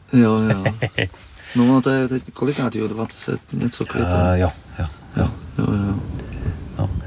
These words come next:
Speaker 2: Eh, když se budeme bavit o trenéřině jako takový, když pracuješ, eh, s těma, těma klukama, o kterých mluvíme,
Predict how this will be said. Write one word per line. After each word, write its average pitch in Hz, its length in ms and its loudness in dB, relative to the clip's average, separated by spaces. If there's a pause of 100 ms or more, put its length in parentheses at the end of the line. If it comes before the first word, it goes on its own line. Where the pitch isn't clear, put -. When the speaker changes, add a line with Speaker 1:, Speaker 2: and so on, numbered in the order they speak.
(360)
Speaker 2:
Eh, - 40 -14 (1080)
když 87 200 -8
se - 120 -4
budeme 98 340 0
bavit 95 440 -2
o 87 360 0
trenéřině 101 520 0
jako 98 200 -2
takový, 98 440 -2
když - 160 -4
pracuješ, 98 580 -4
eh, 95 220 0
s - 60 -6
těma, 104 260 0
těma 101 200 -2
klukama, 104 280 -2
o 101 60 0
kterých 98 260 -2
mluvíme, 95 480 2